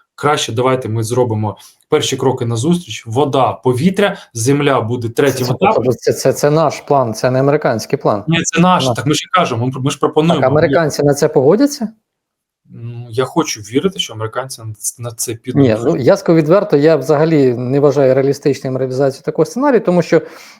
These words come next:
Speaker 2: це рушить всі наміри і, м, плани Трампа, тому що він говорить припинити вогонь. Він каже: "Ну, яке припинення вогню? Ви ж стріляєте і далі.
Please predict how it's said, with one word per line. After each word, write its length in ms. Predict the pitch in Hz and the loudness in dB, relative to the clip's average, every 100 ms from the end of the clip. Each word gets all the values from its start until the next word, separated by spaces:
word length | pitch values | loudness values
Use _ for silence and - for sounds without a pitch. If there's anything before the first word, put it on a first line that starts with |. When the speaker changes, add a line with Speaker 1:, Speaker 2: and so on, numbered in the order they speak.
| - | -4
Speaker 2:
це 240 | - 185 185 | 2 2 4
рушить 340 | 175 180 165 | 2 2 -2
всі 400 | - - 196 151 | -4 0 4 4
наміри 420 | 143 139 131 131 | 4 0 0 0
і, 320 | 131 131 - 143 | 0 -4 -6 -8
м, 120 | 127 | -2
плани 320 | 151 143 143 | 0 2 2
Трампа, 520 | 202 247 233 160 135 | 0 0 2 2 2
тому 240 | - 143 147 | 2 0 0
що 160 | - | 0
він 140 | 160 151 | 0 2
говорить 320 | 156 170 - | 2 2 2
припинити 480 | 170 196 185 147 123 | 0 2 0 0 -2
вогонь. 240 | 117 123 | -2 -4
Він 80 | 135 | -2
каже: 260 | 151 139 | 0 0
"Ну, 160 | 139 147 | 0 0
яке 300 | 151 160 165 | 2 2 2
припинення 520 | 170 170 170 160 131 143 | 2 2 2 0 0 0
вогню? 320 | 160 147 123 | 0 0 0
Ви 100 | 135 | -2
ж 60 | |
стріляєте 480 | - 165 156 120 147 | -2 0 2 2 0
і 60 | 151 | 0
далі. 280 | 131 107 | 0 -2